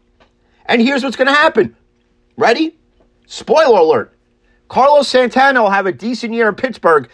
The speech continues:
and he'll be the trade bait, 'cause that's what they always do. You know, you talk about teams that don't compete, and you sit there and feel bad for their franchise. Th-, there's, I forget who it was <coughs> on Twitter,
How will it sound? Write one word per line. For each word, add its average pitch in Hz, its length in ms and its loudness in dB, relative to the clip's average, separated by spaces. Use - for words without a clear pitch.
and 185 140 -6
he'll 240 180 4
be 233 140 -6
the 196 100 -6
trade 214 400 -4
bait, 95 240 -10
'cause 123 140 -10
that's 196 200 -4
what 233 140 -8
they 233 140 2
always 220 360 0
do. 160 280 -2
You 170 100 -4
know, 143 160 0
you 214 180 0
talk 269 280 0
about 214 280 0
teams 190 380 -6
that 147 400 -4
don't 175 240 0
compete, 160 560 -10
and 151 200 -2
you 165 120 -4
sit 175 280 -4
there 190 200 2
and 175 80 -2
feel 139 200 0
bad 147 360 0
for 190 80 -4
their 156 160 2
franchise. 160 680 0
Th-, 190 200 2
there's, 196 260 0
I 156 120 -2
forget 170 300 -2
who 220 160 0
it 180 40 -4
was 147 320 0
<coughs> - 480 -4
on 135 160 0
Twitter, 156 440 0